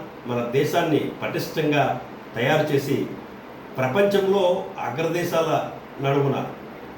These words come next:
నిలబెట్టడానికి చేసే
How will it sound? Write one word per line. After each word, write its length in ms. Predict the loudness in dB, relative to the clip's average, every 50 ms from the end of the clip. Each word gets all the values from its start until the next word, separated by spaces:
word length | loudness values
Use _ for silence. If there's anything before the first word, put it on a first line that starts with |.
| -14 -14 -14 -14 -10 -4 0
నిలబెట్టడానికి 800 | 2 2 4 2 2 0 0 2 4 4 4 2 0 -2 -2 -2 -2 -2 -6 -10 -12 -14 -16 -16 -16 -16 -16 -16 -16 -16 -16 -16 -16 -16 -16 -16 -16 -14 -14 -14 -14 -14 -14 -14 -14 -12 -12 -12 -12 -12 -12 -12 -12 -12 -12 -12 -10 -2 2 2
చేసే 240 | 4 4 4 4